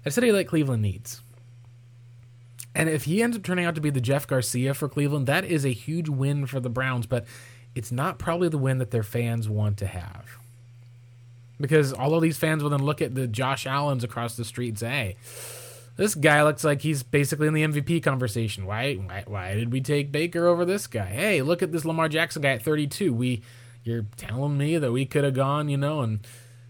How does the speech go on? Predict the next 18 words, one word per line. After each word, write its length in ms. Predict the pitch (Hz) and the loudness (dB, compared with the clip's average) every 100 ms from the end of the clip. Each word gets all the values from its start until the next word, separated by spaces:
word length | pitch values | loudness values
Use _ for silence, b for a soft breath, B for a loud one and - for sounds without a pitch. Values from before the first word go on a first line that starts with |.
| B - - - | B -20 -14 -4
been 220 | 113 139 | 2 4
able 240 | 143 147 | 4 4
to 60 | 143 | 4
take 200 | 143 131 | 4 4
this 180 | 156 147 | 2 2
guy 180 | 151 | 2
number 320 | 151 147 151 151 | 4 4 4 2
one 420 | 147 147 143 131 | 2 0 -2 -4
overall, 600 | 127 143 143 131 123 160 | 0 0 4 4 4 2
and 100 | 165 | 0
for 100 | 151 | -2
some 240 | 147 185 | -2 0
reason 460 | 180 202 214 180 190 | 2 2 4 2 2
we 140 | 180 | 0
decided 640 | 165 147 139 139 139 170 160 | -2 -4 -4 -2 -2 -4 -4
to 60 | |
go 180 | 147 147 | -4 -2
with 280 | 147 139 127 | -2 -4 -10